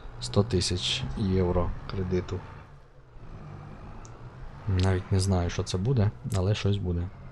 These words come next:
Головне протриматись цей рік. Він буде тяжким, тому що спочатку я не подумав, що так багато буде кредит з'їдати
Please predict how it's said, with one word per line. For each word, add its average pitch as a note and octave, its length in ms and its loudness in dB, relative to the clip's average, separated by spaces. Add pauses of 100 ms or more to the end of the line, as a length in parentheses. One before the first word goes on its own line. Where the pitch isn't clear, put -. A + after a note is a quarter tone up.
(2250)
Головне G2+ 680 8 (1300)
протриматись F#2+ 680 6
цей F#2+ 220 4
рік. F2+ 140 2 (260)
Він F2+ 160 6
буде F#2 180 4
тяжким, D3 640 6
тому F#2+ 200 8
що F#2 140 2
спочатку - 520 4
я G2 120 10
не G2+ 160 10
подумав, F#2+ 640 6
що F2 240 2 (1040)
так G2+ 160 4
багато F#2+ 460 6
буде F#2+ 200 4
кредит F#2+ 420 2
з'їдати F#2 560 2